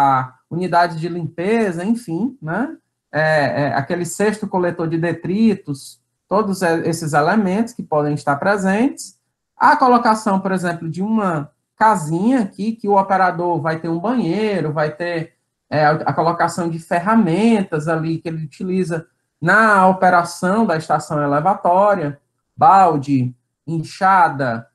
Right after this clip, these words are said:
rastelo, ciscador, enfim, essas várias coisas, máscaras, álcool gel, né? Tem uma, uma, a bota, luva, máscaras,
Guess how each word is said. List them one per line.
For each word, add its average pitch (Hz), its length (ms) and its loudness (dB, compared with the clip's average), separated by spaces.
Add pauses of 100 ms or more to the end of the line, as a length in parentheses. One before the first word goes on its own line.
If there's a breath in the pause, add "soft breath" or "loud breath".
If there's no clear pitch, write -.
(240)
rastelo, 175 880 -4
ciscador, 170 1160 -2
enfim, 160 580 -2
essas 156 280 -8
várias 185 360 0
coisas, 247 680 -2 (320)
máscaras, 185 800 0
álcool 190 340 0
gel, 165 680 0
né? 190 220 -2
Tem 180 220 -6
uma, 175 400 -4 (360)
uma, 151 160 -6
a 135 200 0
bota, 165 800 2
luva, 143 880 0 (160)
máscaras, 156 1200 -4